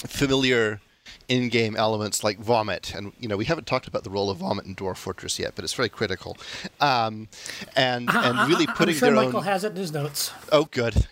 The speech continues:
Speaker 1: good, good. Uh, and really, really spin, you know, s-, taking these things and, and, and twisting them and spinning them and building this narrative on it. And, I mean, I don't think, I don't think Dwarf Fortress would be nearly as much of a thing as it was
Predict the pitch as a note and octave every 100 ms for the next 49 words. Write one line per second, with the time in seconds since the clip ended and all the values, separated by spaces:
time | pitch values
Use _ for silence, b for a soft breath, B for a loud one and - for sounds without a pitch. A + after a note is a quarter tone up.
0 | - C3+ - G2 G2+ - B B B2+ B2
1 | B2 C3 B2+ E3 E3 C#3+ - _ E3 C#3+
2 | C3 - - - - F3+ - A#2 G#2 -
3 | - _ - F3 E3 B2+ - A#2 A2 G#2+
4 | A#2 A2+ - A#2 - D3+ - A#2+ A2 -
5 | C#3+ B2 A2 G#2+ A#2+ A#2 G#2 - A2 A#2+
6 | A#2 G2 F#2 F2+ - - G2+ G2+ G2+ A2+
7 | G#2+ G2+ G#2+ - b b - C3 E3+ D#3+
8 | C3+ - B2+ C3+ E3 D#3 - A2+ B2+ -
9 | G2 - - A2 G2+ B2+ C#3 A#2 G#2 A2
10 | - G#2 - A2 G2+ G2 - F#2+ C3 G2+
11 | F#2+ -